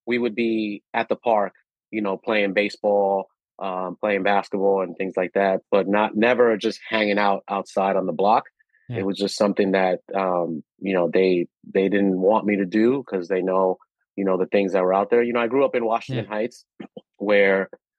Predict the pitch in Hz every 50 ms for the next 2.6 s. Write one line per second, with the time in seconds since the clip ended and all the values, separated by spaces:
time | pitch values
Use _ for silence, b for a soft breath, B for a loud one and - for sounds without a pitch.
0 | _ _ _ _ _ - 107 104 98 87 117 113 - - 110 117 135 135 - 139
1 | 123 120 120 120 120 123 113 104 110 123 - - 151 156 165 175 175 - _ _
2 | 107 107 110 104 131 123 127 110 104 95 90